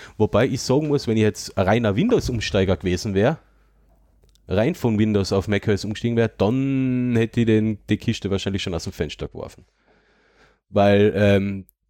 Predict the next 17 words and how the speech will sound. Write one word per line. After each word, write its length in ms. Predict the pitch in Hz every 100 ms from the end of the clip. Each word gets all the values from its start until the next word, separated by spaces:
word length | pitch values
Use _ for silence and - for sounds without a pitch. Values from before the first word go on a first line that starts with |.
| -
die 680 | 98 95 95 92 87 - -
Linux-Desktop-Oberflächen, 1300 | 117 165 156 - 143 - 143 135 - 131 123 123 117 120
was 120 | 117
ich 60 |
jetzt 140 | 120 -
verwendet 380 | 117 113 117 -
hab, 240 | 113 -
gnome 380 | - 101 120 127
und 240 | 104 98
jetzt, 280 | 104 98 -
ähm, 180 | 95 92
Pantheon, 600 | - 95 123 131 127 123 - _ _ _ _ _ _ _ _ _ _
ähm, 840 | 107 107 107 107 104 104 104 104 - _ _ _ _ _ _
sind 380 | - - 120 160
eigentlich, 1040 | - 104 151 185 - 143 147 - - - - _ _ _ _ _ -
<coughs> 100 | - - 208 - - 170 - - 180 151
ähm, 600 | 113 117 117 117 117 95